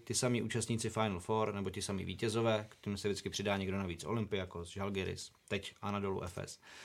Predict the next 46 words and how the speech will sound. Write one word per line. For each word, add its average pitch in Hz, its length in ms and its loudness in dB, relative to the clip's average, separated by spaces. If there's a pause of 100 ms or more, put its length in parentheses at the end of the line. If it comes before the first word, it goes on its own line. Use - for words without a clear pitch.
(340)
Samozřejmě 139 380 8
všichni 131 280 4
v - 40 0
Evropě 120 640 6
říkají, 107 340 2
a 101 160 2
nebo 104 180 0
v 92 60 -6
těch 98 140 0
našich 101 240 0
basketbalových 98 520 0
kruzích, 101 280 -2
jak 98 140 -2
je 107 60 4
ta 101 240 2
Euroliga 104 420 2
atraktivnější, 107 800 0
že 98 80 0
je 90 80 2
prostě 87 300 -4
vyrovnanější 101 540 2
zápasy 92 720 -2
a, 85 200 0
a 85 260 0
takový 95 380 -4
jako 90 180 -2
intenzivnější 98 760 0
basketbal 92 680 -2
a 92 160 -4
že 98 140 -4
pořád 104 300 -2
o 90 60 -2
něco 92 260 -4
jde. 92 120 -2
Ale 101 200 -2
vlastně 104 340 0
podle 110 220 0
toho 117 120 0
současného 110 500 0
rozložení 104 440 0
se 101 120 -2
vlastně 104 260 -2
vždycky 104 280 -4
hrajeme 104 220 -2
o 101 80 0
jedno 101 260 0